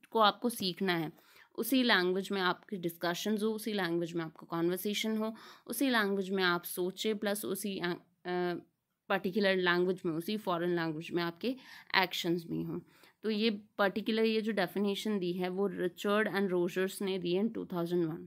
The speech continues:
Now, Porvarno gave another definition in two thousand and six and he described the aims of the direct method।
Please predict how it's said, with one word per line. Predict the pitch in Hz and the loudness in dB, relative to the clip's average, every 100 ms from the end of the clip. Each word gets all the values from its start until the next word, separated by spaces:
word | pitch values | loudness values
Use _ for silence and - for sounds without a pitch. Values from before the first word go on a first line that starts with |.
| - _ _ _ - - - - | -18 _ _ _ -20 -20 -8 2
Now, | 196 190 226 311 - _ _ _ _ _ - _ - - - - - | 8 8 6 2 -6 _ _ _ _ _ -18 _ -18 -18 -14 -6 4
Porvarno | 208 196 196 196 214 226 247 - _ - | 6 8 6 6 6 4 4 -2 _ -14
gave | 180 202 202 | 6 8 8
another | - 185 185 185 220 | 6 6 8 6 6
definition | 190 190 190 185 180 202 | 6 4 4 4 4 2
in | 214 | 2
two | 208 180 | 2 2
thousand | 196 175 180 | 4 6 6
and | 185 208 202 - | 6 4 2 -2
six | 202 | -2
and | - 208 220 | 2 4 4
he | 190 | 4
described | 175 - 185 190 220 208 | 2 0 2 6 6 6
the | 214 - 180 202 - 202 | 0 0 2 2 4 4
aims | 208 226 226 | 8 6 6
of | 196 | 2
the | 190 | 2
direct | 185 175 170 165 | 4 4 4 2
method। | 165 - 170 165 | -6 -6 -8 -8